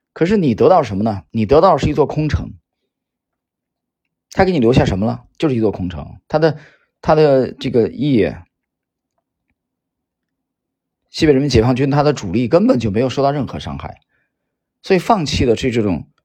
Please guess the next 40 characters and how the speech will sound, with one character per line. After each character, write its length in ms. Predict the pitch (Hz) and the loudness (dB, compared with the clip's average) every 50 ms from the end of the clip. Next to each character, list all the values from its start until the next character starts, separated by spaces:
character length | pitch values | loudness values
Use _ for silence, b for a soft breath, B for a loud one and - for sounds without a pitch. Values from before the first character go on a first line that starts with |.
| _ _ _ _ _ _ _ _ _ _ _ _ _ _ _ _ _ _ | _ _ _ _ _ _ _ _ _ _ _ _ _ _ _ _ _ _
那 140 | - - 165 | -4 -2 2
当 180 | - 185 180 | 2 2 2
时 100 | 185 180 | 2 4
为 100 | 180 196 | 4 4
什 100 | 156 127 | 2 2
么 80 | 135 143 | 0 2
不 80 | - 135 | 4 6
留 160 | 110 107 120 | 6 6 6
下 80 | 127 | 6
来 100 | 139 113 | 4 2
打 260 | 113 - - - - - | 2 0 0 0 -2 -16
呢？ 80 | - - - - | -20 -20 -16 -10
这 80 | - 147 | -6 0
当 140 | - 180 | 2 2
时 60 | 190 185 | 4 4
留 100 | 165 180 | 4 4
下 60 | 202 | 4
来 100 | 202 175 | 4 4
打 160 | - 123 110 | 2 2 2
就 100 | 107 131 | 2 0
打 200 | - - 110 82 | 2 2 0 0
成 200 | 85 - - 90 | -2 -6 -6 -6
了 220 | 98 101 87 - _ _ _ _ _ _ _ _ _ _ _ _ _ | -6 -8 -8 -10 _ _ _ _ _ _ _ _ _ _ _ _ _
<clears throat> 600 | _ _ _ _ _ _ _ - 120 - - - - | _ _ _ _ _ _ _ -6 -6 -6 -6 -6 -6
消 160 | - - 123 | 0 0 2
耗 120 | 120 110 | 2 0
战， 260 | 92 92 78 76 - _ _ _ _ _ _ _ | -2 -4 -6 -8 -14 _ _ _ _ _ _ _
他 80 | - 131 | -10 -8
不 100 | - 123 | -6 -2
具 120 | - 190 | -2 2
备 60 | 143 | 2
这 100 | 113 95 | 2 0
个 60 | 85 82 | 0 -6
能 180 | 73 65 - | -8 -10 -12
力。 160 | - - - _ | -16 -18 -18 _
红 220 | - - - 127 143 | -16 -8 -4 -2 0
军 40 | |
南 160 | 139 135 135 135 | 0 0 0 0
兵 160 | 143 147 151 | -2 -4 -2
力， 240 | 147 123 98 - | -2 -4 -6 -8